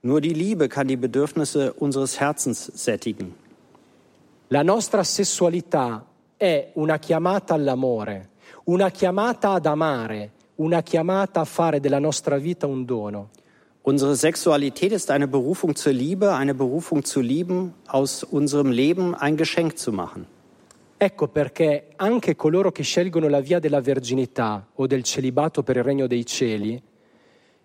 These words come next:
Speaker 2: come ad esempio i sacerdoti o i fratelli e le sorelle della comunità di Betania,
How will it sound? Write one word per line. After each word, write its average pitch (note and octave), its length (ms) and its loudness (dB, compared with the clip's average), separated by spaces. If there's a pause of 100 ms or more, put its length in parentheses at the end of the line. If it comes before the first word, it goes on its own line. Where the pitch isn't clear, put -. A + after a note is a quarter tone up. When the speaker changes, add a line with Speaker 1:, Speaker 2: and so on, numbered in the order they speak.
(140)
Speaker 2:
come C#3+ 260 2
ad C3 120 2
esempio C#3+ 720 2
i - 80 -12
sacerdoti B2 880 0
o A#2 60 -2
i B2 60 -2
fratelli C3+ 440 -2
e C3+ 100 4
le C3 80 0
sorelle C3+ 400 0
della B2+ 180 -2
comunità C3 400 -2
di C3 140 -2
Betania, A#2 640 -2